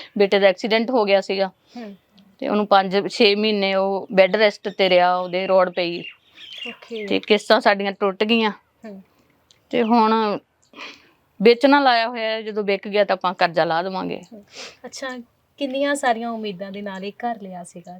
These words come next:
Speaker 2: ਤੇ ਹੁਣ ਜਦੋਂ ਵੇਚਣਾ ਲਾਇਆ ਹੋਇਆ, ਕਿੰਨਾ ਕੁ ਦੁੱਖ ਲੱਗਦਾ? ਕਿਉਂਕਿ ਤੁਸੀਂ ਵੀ ਬਹੁਤ ਸਾਰੇ ਸੁਪਨੇ ਦੇਖੇ ਹੋਣਗੇ ਇਸ ਘਰ ਦੇ ਨਾਲ।
Speaker 1: ਘਰ ਮੈਂ ਤੀਸਰਾ ਵੇਚ ਚੁੱਕੀ ਹਾਂ ਜੀ, ਮੈਨੂੰ ਹਮੇਸ਼ਾ ਆਪਣੇ ਬੱਚਿਆਂ ਦੀ ਖਾਤਰ ਵੇਚਣਾ ਪਿਆ।
Speaker 2: ਹੂੰ।
Speaker 1: ਪਹਿਲਾਂ ਵੀ ਮੈਂ ਇੱਕ ਘਰ ਵੇਚਿਆ ਸੀਗਾ, ਸਭ ਤੋਂ ਪਹਿਲਾਂ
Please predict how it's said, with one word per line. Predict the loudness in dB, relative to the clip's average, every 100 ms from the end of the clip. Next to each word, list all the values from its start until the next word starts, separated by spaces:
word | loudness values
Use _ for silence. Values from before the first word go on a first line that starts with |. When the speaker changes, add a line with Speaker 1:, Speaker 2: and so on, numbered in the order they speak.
| _
Speaker 2:
ਤੇ | -16 -16
ਹੁਣ | -16 -16
ਜਦੋਂ | -16 -14
ਵੇਚਣਾ | -14 -16 -16 -16
ਲਾਇਆ | -16 -14 -14
ਹੋਇਆ, | -14 -16 -18 _ _ _ _ -8
ਕਿੰਨਾ | -4 -2
ਕੁ | -4
ਦੁੱਖ | -6 -10 -12
ਲੱਗਦਾ? | -14 -14 -16
ਕਿਉਂਕਿ | -16 -16 -16
ਤੁਸੀਂ | -14 -12 -10
ਵੀ |
ਬਹੁਤ | -6 -6 -4
ਸਾਰੇ | -4 -4
ਸੁਪਨੇ | -10 -14 -14
ਦੇਖੇ | -16 -16 -16
ਹੋਣਗੇ | -16 -16 -14 -14
ਇਸ | -12
ਘਰ | -10 -10
ਦੇ | -12
ਨਾਲ। | -18 -20 -20 _ _ -20 -20 -20 _ _ _ _ _ _ _ _ _ _ _ _ _ _ _ _ _ _ _ 2
Speaker 1:
ਘਰ | 4
ਮੈਂ | 4 2
ਤੀਸਰਾ | 0 -4 2 2
ਵੇਚ | 4 0
ਚੁੱਕੀ | -2 -6 -2
ਹਾਂ | 0
ਜੀ, | 0
ਮੈਨੂੰ | 0 0 0 0
ਹਮੇਸ਼ਾ | 2 2 4 2
ਆਪਣੇ | 2 -2
ਬੱਚਿਆਂ | -4 -2 0
ਦੀ | -2
ਖਾਤਰ | -4 -2 -2
ਵੇਚਣਾ | -2 -4 -4 -4
ਪਿਆ। | -6 -10 -12 -20 _ _
Speaker 2:
ਹੂੰ। | -20 -20 _
Speaker 1:
ਪਹਿਲਾਂ | 2 4 4
ਵੀ | 2 -2
ਮੈਂ | 0 -2
ਇੱਕ | -4
ਘਰ | 2 2 2
ਵੇਚਿਆ | -4 -4 -4
ਸੀਗਾ, | -2 -2 0
ਸਭ | -2 0
ਤੋਂ | 0
ਪਹਿਲਾਂ | 2 2 0